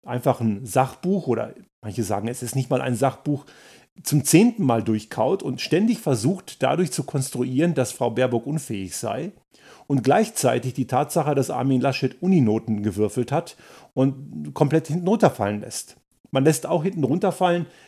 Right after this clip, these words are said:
dass er die Woche sogar gesagt hat, dass ein generelles Tempolimit für Klimaschutz nichts bringen würde. Dabei sagt das Umweltbundesamt, dass das, oder das ist konservativ gerechnet,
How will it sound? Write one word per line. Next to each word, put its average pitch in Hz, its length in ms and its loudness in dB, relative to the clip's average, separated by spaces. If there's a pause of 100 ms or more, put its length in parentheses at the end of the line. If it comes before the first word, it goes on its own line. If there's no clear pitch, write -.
dass 135 200 -2
er 151 100 -4
die 151 160 -2
Woche 160 300 2
sogar 151 240 -2
gesagt 139 400 2
hat, 139 260 0
dass 120 220 -2
ein 117 240 -4
generelles 165 500 2
Tempolimit 135 640 2
für 123 200 -2
Klimaschutz 170 640 -2
nichts - 440 -4
bringen 165 400 2
würde. 107 400 0 (260)
Dabei 131 220 4
sagt 143 240 2
das 139 80 0
Umweltbundesamt, 143 1080 2
dass 131 160 -2
das, - 300 -6 (280)
oder 98 120 -8
das - 80 -12
ist 104 100 -10
konservativ 143 640 2
gerechnet, 127 480 -2